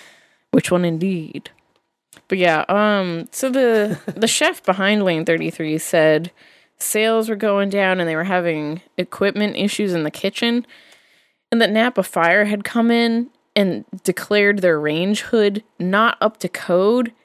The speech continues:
Speaker 1: and then shut off their natural gas line. So he was using a griddle and an electric fryer to keep the place open.
Speaker 2: Rough.
Speaker 1: Um, so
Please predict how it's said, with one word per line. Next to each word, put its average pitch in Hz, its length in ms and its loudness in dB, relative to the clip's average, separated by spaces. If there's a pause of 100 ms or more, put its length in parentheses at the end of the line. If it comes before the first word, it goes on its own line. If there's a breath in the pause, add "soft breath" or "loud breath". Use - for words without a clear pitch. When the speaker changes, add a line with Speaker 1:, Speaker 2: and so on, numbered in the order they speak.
Speaker 1:
and 196 140 0
then 190 120 0
shut 214 220 0
off 202 280 2
their 156 180 2
natural 170 460 -2
gas 160 360 -2
line. 202 400 0 (320 loud breath)
So - 180 -4
he 285 180 -2
was 294 180 -2
using 240 340 -2
a 175 80 0
griddle 233 540 0
and 208 140 0
an 202 100 0
electric 185 540 -2
fryer 160 500 2
to 160 140 -8
keep 160 180 -6
the 147 80 -6
place 151 380 -2 (100)
open. 147 440 -2 (840)
Speaker 2:
Rough. 113 260 4
Speaker 1:
Um, 147 220 -2
so 117 440 -2